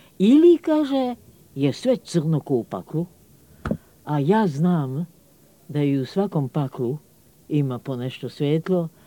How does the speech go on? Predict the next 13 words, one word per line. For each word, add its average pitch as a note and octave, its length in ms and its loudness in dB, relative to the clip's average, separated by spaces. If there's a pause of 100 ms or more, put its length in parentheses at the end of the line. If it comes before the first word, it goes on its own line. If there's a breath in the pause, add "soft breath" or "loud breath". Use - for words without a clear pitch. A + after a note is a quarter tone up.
(140 soft breath)
a D3+ 140 -2
da C3+ 120 -2
i C3 140 0
u C3 60 -2
svakom D#3 420 -4
raju C3 440 -2 (360 soft breath)
ima C3+ 220 -4
ponešto A#2 460 -8
crno. A#2+ 500 -8 (520 soft breath)
Zato F#3+ 340 0
ja F#3 260 2
u C#3 120 0
tebe C#3+ 460 -2